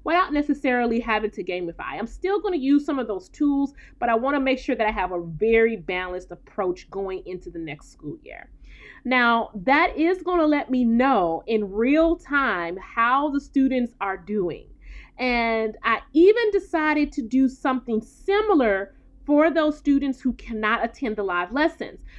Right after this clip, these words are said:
So I have a group of students who were okay with attending the live lessons. And then I had another group of students who had access to a phone or some type of device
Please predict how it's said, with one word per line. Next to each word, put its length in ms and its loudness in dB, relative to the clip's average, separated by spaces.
So 580 2
I 140 2
have 240 2
a 120 4
group 320 2
of 80 2
students 440 0
who 180 2
were 340 0
okay 520 0
with 160 0
attending 340 -2
the 80 -4
live 320 -8
lessons. 480 -12
And 140 -6
then 100 2
I 80 4
had 340 2
another 480 4
group 220 4
of 60 -2
students 440 2
who 160 8
had 460 0
access 520 -4
to 180 -2
a 120 0
phone 480 0
or 140 2
some 280 0
type 220 0
of 100 0
device 640 0